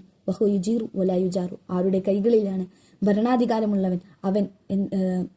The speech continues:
വൽ-, വഹുവ യുജീറു, അവൻ രക്ഷ നൽകുന്നു, അവൻ അഭയം നൽകുന്നു, വലാ യുജാറു, അവന് പുറമേയുള്ളവർ രക്ഷ നൽകുന്നില്ല അഥവാ അഭയം നൽകുന്നില്ല എന്നുള്ളത്.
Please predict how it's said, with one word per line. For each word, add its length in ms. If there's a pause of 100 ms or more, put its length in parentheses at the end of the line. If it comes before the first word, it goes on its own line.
വൽ-, 200
വഹുവ 240
യുജീറു, 500
അവൻ 220
രക്ഷ 280
നൽകുന്നു, 500
അവൻ 180
അഭയം 320
നൽകുന്നു, 320 (160)
വലാ 220
യുജാറു, 440 (120)
അവന് 220
പുറമേയുള്ളവർ 640 (400)
രക്ഷ 240
നൽകുന്നില്ല 600
അഥവാ 260 (320)
അഭയം 340
നൽകുന്നില്ല 680
എന്നുള്ളത്. 380